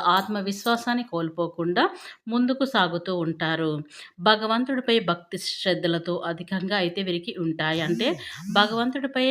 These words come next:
నమ్మకం అనేది ఈ యొక్క రాశి వారికి ఎక్కువగా ఉంటుంది. ఇక ఈ యొక్క మేష రాశిలో జన్మించినటువంటి వీరు చేసేటువంటి కొన్ని సందర్భాలలో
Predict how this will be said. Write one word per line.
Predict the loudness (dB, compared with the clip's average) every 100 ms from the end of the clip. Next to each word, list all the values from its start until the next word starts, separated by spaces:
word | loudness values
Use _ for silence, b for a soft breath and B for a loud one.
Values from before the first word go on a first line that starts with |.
| 2
నమ్మకం | 2 2 0 0
అనేది | 2 2 2
ఈ | 0
యొక్క | 0 -2
రాశి | -2 -2 -4 -4
వారికి | -4 -4 -2 -2 B B B
ఎక్కువగా | -2 0 -2 0 0 0
ఉంటుంది. | -4 -2 -2 -2 -2 -2 -4 B B B
ఇక | 0
ఈ | 2 2
యొక్క | 2 -2 -2
మేష | 0 0 0 0
రాశిలో | 0 -2 -2 0
జన్మించినటువంటి | 0 0 0 0 -4 -4 -4 -4
వీరు | -4 -6 -4
చేసేటువంటి | -2 -2 -2 -4 -6 -6
కొన్ని | -2 -2 0 -2
సందర్భాలలో | -2 0 0 -2 -2 -2 0 0